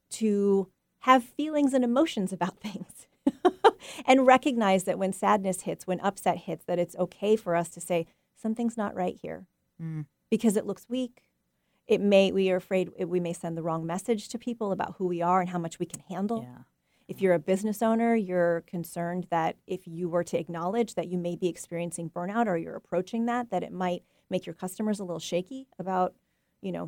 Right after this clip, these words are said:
Speaker 1: doing business with you.
Speaker 2: Mm-hmm.
Speaker 1: So it's about being concerned about others' perception, but also our own perception of ourselves.
Speaker 2: Mm-hmm.
Speaker 1: Does this mean I can't handle it?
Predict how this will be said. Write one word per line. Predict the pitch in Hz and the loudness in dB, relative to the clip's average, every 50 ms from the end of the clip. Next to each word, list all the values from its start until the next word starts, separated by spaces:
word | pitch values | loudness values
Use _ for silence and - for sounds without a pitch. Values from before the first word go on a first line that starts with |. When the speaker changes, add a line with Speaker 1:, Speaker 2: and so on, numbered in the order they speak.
| 160 | -4
Speaker 1:
doing | - 185 175 170 | -4 -2 -2 -2
business | 165 180 180 - 226 220 - - | -2 -4 -4 -4 -6 -10 -8 -8
with | 247 240 262 | -10 -10 -10
you. | 262 269 277 277 - | -10 -10 -8 -4 -4
Speaker 2:
Mm-hmm. | 175 160 170 170 175 | -2 -2 0 -2 4
Speaker 1:
So | 175 - 240 | 8 10 10
it's | 240 233 233 - | 10 10 8 4
about | 247 240 233 247 254 - - - | 4 6 6 6 4 4 0 -2
being | 220 233 240 233 | 0 2 2 2
concerned | 226 233 220 208 - - 214 214 226 233 | 2 2 0 -2 -2 -2 -4 -2 0 0
about | 233 208 196 180 175 - | 0 2 2 0 0 0
others' | - 190 190 214 226 240 233 - | 0 0 2 2 2 0 -2 -4
perception, | _ - 233 - 262 240 - - - 254 247 | _ -12 -8 -6 -6 -8 -6 -6 -4 -2 -2
but | 226 202 - - | 0 0 2 4
also | 190 196 196 - 208 185 | 4 4 4 4 4 4
our | 175 175 170 | 4 4 4
own | - 185 190 190 | 2 0 -2 -2
perception | - - 170 - 180 165 - - 185 156 | -6 -8 -8 -8 -8 -8 -8 -10 -14 -12
of | 147 165 | -10 -10
ourselves. | 151 151 - - - - - - - - - _ - | -12 -12 -10 -12 -12 -12 -12 -14 -18 -20 -18 _ -8
Speaker 2:
Mm-hmm. | 165 156 147 156 151 151 | -6 -4 -2 -2 -2 -2
Speaker 1:
Does | 151 214 196 | -2 0 0
this | 226 214 - 240 | -2 -2 0 0
mean | 247 233 | 2 2
I | 208 | 2
can't | - - 233 208 180 | 0 0 -2 -2 -2
handle | 196 208 233 277 311 349 | -2 -2 -2 -4 -4 -6
it? | 370 | -10